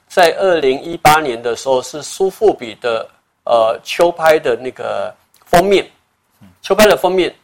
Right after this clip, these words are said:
Speaker 1: 那如果以一般的彩色钻石，分析 yellow，
Speaker 2: 嗯。
Speaker 1: 啊，分析 yellow 就是很，分析来的 yellow 就是很浅的颜色。那你看到的颜色哦，是只有聚集在旁边而已。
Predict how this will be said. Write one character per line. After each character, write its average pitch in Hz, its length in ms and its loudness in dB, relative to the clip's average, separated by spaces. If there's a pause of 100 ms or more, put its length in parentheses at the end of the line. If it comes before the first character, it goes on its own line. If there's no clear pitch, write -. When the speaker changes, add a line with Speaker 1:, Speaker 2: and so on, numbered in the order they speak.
(120)
Speaker 1:
那 220 180 2
如 196 220 -2
果 190 140 6
以 131 260 -6
一 208 100 -12
般 185 400 0 (120)
的 123 340 -2 (280)
彩 - 160 -2
色 185 140 2
钻 160 200 2
石， 113 200 -14
分 185 300 0
析 180 360 -12
yellow， 175 380 2 (400)
Speaker 2:
嗯。 - 60 -20 (120)
Speaker 1:
啊， 107 300 2
分 180 140 0
析 180 180 0
yellow 170 220 2
就 160 100 -8
是 160 60 -4
很， 127 320 -8 (140)
分 226 180 4
析 220 160 -6
来 202 160 6
的 190 80 4
yellow 170 460 2
就 - 120 -4
是 170 60 -2
很 151 180 -4
浅 127 200 -6
的 113 100 -10
颜 113 220 -4
色。 - 200 -4 (320)
那 226 120 6
你 170 100 2
看 208 160 2
到 196 140 6
的 160 100 2
颜 147 200 0
色 175 200 0
哦， 135 100 0
是 170 160 -10
只 156 180 -8
有 131 80 0
聚 - 280 -8
集 240 160 -18
在 156 180 0
旁 117 240 -4
边 139 240 -8
而 110 120 -4
已。 117 120 -10